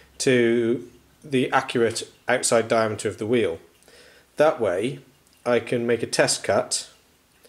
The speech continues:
actually on the holder and get the, uh, arrive at the, the correct tooth shape and, you know, set the machine up and make sure that I'm happy with the cut that it's making.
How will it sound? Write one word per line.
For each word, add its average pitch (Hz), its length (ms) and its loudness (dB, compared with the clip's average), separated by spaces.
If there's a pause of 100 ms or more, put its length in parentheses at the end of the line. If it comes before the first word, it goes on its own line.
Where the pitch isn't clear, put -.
(560)
actually 127 360 -4
on 123 200 4
the 113 80 0
holder 113 460 2 (580)
and 113 400 -2 (380)
get 120 260 0
the, 113 360 0
uh, 110 340 0 (960)
arrive 120 420 4
at 120 140 -2
the, 113 260 -2
the 113 200 -2
correct 113 400 -2
tooth 113 220 -2
shape - 480 -4 (1120)
and, 117 600 2
you 127 120 0
know, 92 60 2
set 120 220 -2
the 110 60 -12
machine 107 380 -2
up 104 280 -2
and 98 240 -2 (100)
make 113 200 -4
sure 113 180 0
that 120 120 0
I'm 104 120 -6
happy 117 300 -4
with 98 140 -6
the 104 80 -8
cut - 280 -4
that 98 120 -8
it's 101 180 -12
making. 90 500 -8